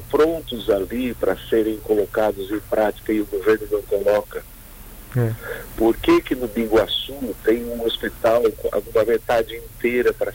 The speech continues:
Speaker 1: serem colocados de uma hora para outra quarenta leitos de U T I? Por que que em Balneário Camboriú tem um hospital fechado que poderia ser colocado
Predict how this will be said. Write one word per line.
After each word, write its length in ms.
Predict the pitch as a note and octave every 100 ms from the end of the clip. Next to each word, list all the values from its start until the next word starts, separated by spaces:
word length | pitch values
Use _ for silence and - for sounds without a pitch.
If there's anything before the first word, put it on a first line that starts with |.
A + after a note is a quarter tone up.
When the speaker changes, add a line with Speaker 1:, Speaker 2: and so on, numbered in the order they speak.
| -
Speaker 1:
serem 240 | B2 A#2+
colocados 720 | A2+ A2+ G#2+ B2 A#2 A2 G2+
de 100 | -
uma 180 | A#2 A2+
hora 260 | A2 A#2+ A2
para 160 | - G2+
outra 340 | G#2+ A2+ A#2
quarenta 540 | - G2 G#2 A#2+ -
leitos 480 | G#2 G#2+ A2+ A2 F#2
de 80 | G#2
U 40 | G#2+
T 140 | F#2+
I? 260 | G#2 G#2+ G2 - - - - - - - -
Por 140 | D4+ D4+
que 280 | - F4 C#4
que 160 | B2
em 80 | A2+
Balneário 540 | A#2 A2+ A2+ A#2+ A2
Camboriú 640 | G2+ - - G2 A#3+ B3 A2+
tem 120 | G#2+ G#2+
um 160 | A2+
hospital 540 | A2 - G#2+ - A2+ A2+
fechado 760 | A2+ G2+ - A2+ A2+ A2 G2+
que 120 | -
poderia 400 | - A2 G#2+ A2+
ser 160 | A2+ A2+
colocado 600 | A2+ G#2 G#2 A#2+ A2